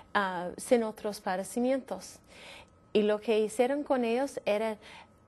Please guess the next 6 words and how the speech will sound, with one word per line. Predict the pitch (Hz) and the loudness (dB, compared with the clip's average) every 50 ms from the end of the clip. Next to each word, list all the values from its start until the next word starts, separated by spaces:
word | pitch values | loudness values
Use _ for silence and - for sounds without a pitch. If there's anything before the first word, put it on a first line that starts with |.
| - - - | -16 -12 0
que | - 247 214 208 202 202 202 | 2 2 2 2 0 0 0
no | 202 208 220 233 | 0 0 0 2
les | 247 240 233 220 226 - | 2 2 0 -2 -4 -6
dejaban | 214 208 - - 226 220 220 226 220 214 208 - - - _ - _ _ - _ _ - | -8 -8 -6 -4 -4 -2 -2 -2 -2 -4 -4 -8 -12 -20 _ -20 _ _ -20 _ _ -2
dormir | 196 226 202 196 196 208 214 226 220 202 | 2 4 4 2 2 0 0 0 0 0
bien. | 214 214 214 208 196 180 202 | 0 2 2 2 2 -2 -6